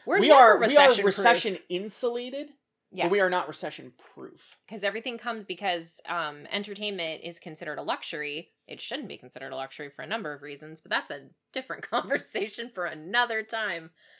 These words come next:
Speaker 1: Um, possibly a very labor-oriented conversation. But it's important to note that gaming is considered a luxury. Luxury requires liquid spending money in order to get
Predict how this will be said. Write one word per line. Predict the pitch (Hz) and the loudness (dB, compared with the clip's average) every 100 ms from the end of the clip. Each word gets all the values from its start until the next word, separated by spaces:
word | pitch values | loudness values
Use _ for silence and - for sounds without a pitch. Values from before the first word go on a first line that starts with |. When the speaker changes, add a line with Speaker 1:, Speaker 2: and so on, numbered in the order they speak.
| _ _ _ - | _ _ _ -6
Speaker 1:
Um, | 190 180 165 156 | -2 -2 -4 -8
possibly | 208 202 208 202 190 180 | -6 -6 -6 -6 -6 -8
a | 190 | -10
very | 180 170 160 | -10 -8 -8
labor-oriented | 160 170 165 165 160 147 151 - | -8 -6 -6 -6 -8 -10 -16 -18
conversation. | - 156 151 - 143 151 120 165 _ _ _ _ _ | -16 -14 -12 -12 -14 -14 -16 -18 _ _ _ _ _
But | 196 208 | -2 0
it's | 208 240 | -2 -6
important | 220 247 220 | -6 -6 -6
to | 233 | -8
note | 214 185 185 - | -6 -6 -6 0
that | 175 160 165 | 0 0 -2
gaming | 180 175 | -8 -8
is | 170 | -10
considered | - 175 160 147 | -10 -12 -10 -10
a | |
luxury. | 151 202 202 - 185 175 175 165 | -8 -8 -8 -10 -8 -8 -8 -10
Luxury | 170 170 170 - 170 156 151 147 | -8 -10 -8 -10 -8 -8 -12 -12
requires | 156 _ 170 156 151 147 151 143 - - - _ _ _ | -14 _ -6 -4 -6 -10 -12 -10 -8 -8 -10 _ _ _
liquid | 175 165 185 - 175 147 139 _ _ - | -16 -10 -10 -6 -6 -8 -20 _ _ -8
spending | - - 175 165 160 | -6 -4 -4 -6 -10
money | 143 135 - 156 _ _ _ _ - | -12 -14 -16 -20 _ _ _ _ -10
in | 185 | -6
order | 175 160 | -6 -6
to | 160 | -6
get | 156 | -6